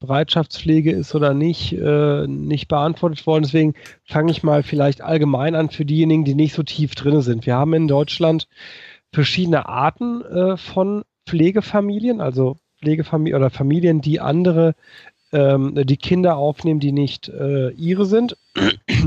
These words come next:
Das fängt an von den sogenannten,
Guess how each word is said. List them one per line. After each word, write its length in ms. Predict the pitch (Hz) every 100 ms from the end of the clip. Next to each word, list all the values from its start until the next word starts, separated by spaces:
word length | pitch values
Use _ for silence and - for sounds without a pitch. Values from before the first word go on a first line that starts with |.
| 127 _ _ _ _ _ _ _ _ -
Das 260 | 143 139 123
fängt 280 | - 160 151
an 140 | 151
von 120 | 156
den 80 | 143
sogenannten, 540 | 143 147 143 135 139